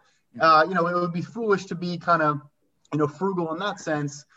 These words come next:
Uh, and there's a, there's a solid argument there. But the overarching argument of first round picks are, are questionable and, and aren't good,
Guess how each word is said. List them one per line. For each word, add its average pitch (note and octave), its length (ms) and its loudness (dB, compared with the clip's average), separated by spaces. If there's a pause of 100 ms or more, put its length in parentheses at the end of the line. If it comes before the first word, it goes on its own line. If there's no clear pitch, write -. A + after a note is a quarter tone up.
(140)
Uh, D#3+ 180 2
and A#3+ 220 0
there's A#3+ 120 -2
a, G#3+ 60 -4
there's G3 340 -2
a - 20 -10
solid G3+ 260 4
argument D3+ 340 0
there. G#2 180 -2
But B2+ 140 -4
the F#3 120 -6
overarching A3 540 4
argument E3 360 0
of C#3+ 180 2 (280)
first F#3+ 260 2
round F3 180 2
picks F3+ 320 -6
are, D3 160 2
are C#3+ 220 -2
questionable C#3 680 -2
and, C3 140 2
and C#3 100 0
aren't D3 240 2
good, F3 320 0